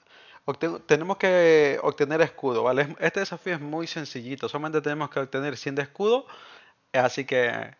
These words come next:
es un desafío muy sencillo, es muy fácil para que ustedes puedan conseguir aquí. Tenemos que conseguir escudo, ya sabéis, para que podáis conseguir los cosméticos de la skin de Miles Morales, como estamos viendo por aquí, tanto el graffiti, los emoticonos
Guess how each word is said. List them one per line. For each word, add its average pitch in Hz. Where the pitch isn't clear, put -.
es 120
un 151
desafío 135
muy 120
sencillo, 123
es 120
muy 123
fácil 165
para 135
que 123
ustedes 127
puedan 139
conseguir 123
aquí. 120
Tenemos 123
que 139
conseguir 131
escudo, 123
ya 110
sabéis, 107
para 127
que 127
podáis 117
conseguir 120
los 127
cosméticos 117
de 113
la 120
skin 127
de 123
Miles 120
Morales, 113
como 107
estamos 107
viendo 110
por 104
aquí, 104
tanto 110
el 104
graffiti, 135
los 131
emoticonos 139